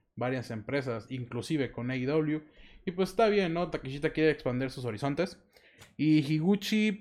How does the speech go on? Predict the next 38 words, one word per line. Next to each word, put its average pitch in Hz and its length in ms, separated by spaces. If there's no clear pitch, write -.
pues, 151 600
a 135 80
lo 131 120
que 139 100
yo 160 140
vi, 165 280
es - 520
la, 117 400
una 120 500
gran 127 320
carta 117 420
ya 113 280
para 110 360
D 123 160
D 117 140
T. 113 260
Y 120 360
pues - 220
con 123 180
eso 127 160
cerramos, 139 680
vamos 131 400
con 117 220
lo 113 120
que 113 100
sigue, 190 540
que 127 160
es 135 120
una 131 140
de 135 40
las 120 160
mejores 135 300
empresas 139 540
de 143 60
este 139 220
año, 151 320
que 120 80
está 127 540